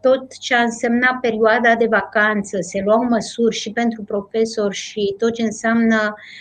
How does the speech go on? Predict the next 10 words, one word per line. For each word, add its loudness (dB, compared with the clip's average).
nu -2
numai 0
personal 0
didactic, -2
dar -6
și -8
personal, -2
nedidactic, 0
poate 0
că 0